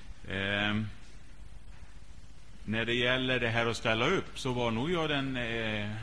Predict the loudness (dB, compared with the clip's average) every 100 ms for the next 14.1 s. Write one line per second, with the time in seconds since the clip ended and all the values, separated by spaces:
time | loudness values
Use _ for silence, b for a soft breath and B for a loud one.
0 | -2 0 2 4 4 2 0 -2 -2 -4
1 | -2 0 0 0 0 0 0 -2 -4 -4
2 | -4 -4 -6 -6 -4 -4 -4 -2 0 0
3 | 0 -2 -4 -4 -4 -4 -4 -4 -4 -4
4 | -4 -6 -6 -8 -4 -2 -2 -4 -4 -2
5 | -2 -4 0 -2 -2 -4 -2 -2 B B
6 | B B B 0 4 6 6 2 0 2
7 | 2 2 0 0 -2 -6 -8 -8 -8 -6
8 | -6 -4 -4 -2 -2 -2 -2 -2 0 2
9 | 2 2 0 0 2 2 4 2 0 0
10 | 0 0 0 0 0 2 2 4 4 4
11 | 2 0 0 0 2 0 -2 0 0 2
12 | 0 2 2 4 2 0 0 -2 -2 -2
13 | -4 -2 0 0 2 2 2 2 2 2
14 | 0